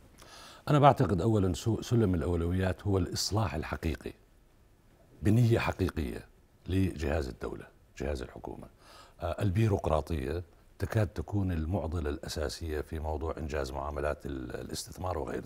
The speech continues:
ذلك. يعني على سبيل المثال، أنا عادة قبل ما أطلع باللقاءات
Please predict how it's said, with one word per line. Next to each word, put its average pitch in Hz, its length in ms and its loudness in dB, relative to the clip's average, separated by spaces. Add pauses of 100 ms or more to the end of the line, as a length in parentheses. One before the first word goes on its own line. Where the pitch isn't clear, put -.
ذلك. - 200 -8 (340)
يعني 123 180 0
على 104 140 4
سبيل 95 300 0
المثال، 85 420 -2 (320)
أنا 110 120 -2
عادة 95 340 0
قبل 87 300 -2
ما 78 120 -4
أطلع 78 200 -2
باللقاءات 76 600 -4